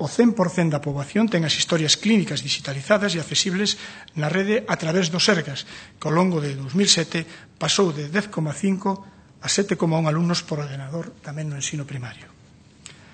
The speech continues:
A estrategia de inclusión de susten-, e sustentabilidade persigue a participación de toda a cidadanía na sociedade de información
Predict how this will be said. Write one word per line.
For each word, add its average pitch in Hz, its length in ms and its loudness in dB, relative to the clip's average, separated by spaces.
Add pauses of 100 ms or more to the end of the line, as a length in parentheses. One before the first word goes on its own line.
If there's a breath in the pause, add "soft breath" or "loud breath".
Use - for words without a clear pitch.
(680 loud breath)
A 180 80 4
estrategia 180 560 6
de 165 80 0
inclusión 160 520 2
de 165 120 0
susten-, - 320 -8
e 185 80 -6
sustentabilidade 165 1040 0 (560 loud breath)
persigue 247 720 2
a 156 80 -6
participación 165 560 0
de 180 160 4
toda 190 160 6
a - 40 -6
cidadanía 160 360 0
na 175 120 0
sociedade 160 360 0
de 147 80 -4
información 185 560 0